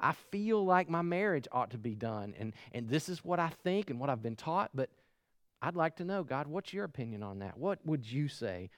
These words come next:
about that thing?" Or, "God, this is what I'm thinking about taking this next step in our relationship. Our, we've been dating for a little while, and I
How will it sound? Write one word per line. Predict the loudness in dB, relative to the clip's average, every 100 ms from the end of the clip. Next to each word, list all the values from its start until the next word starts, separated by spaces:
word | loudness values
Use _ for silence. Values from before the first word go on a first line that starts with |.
| _
about | -4 0 -2 -4 -14 -6
that | -4 -4 -8
thing?" | -8 -8 -10
Or, | -12 -16 _ _ _ _ _ _
"God, | 0 2 2
this | 0
is | -4 -4
what | 2
I'm | 2
thinking | 2 -2 -2 -2 -2
about | 0 0 -2 -12 -6
taking | -6 -4 -2
this | -2 0
next | -2 -2 -6
step | -4 -2 -2
in | -2
our | 0 2
relationship. | 2 2 0 -8 -10 -8 -6 -4
Our, | -4 -4
we've | -6 -4
been | 0
dating | 2 2 0
for | -4
a |
little | -2 -2 0
while, | 0 0 -2
and |
I | -4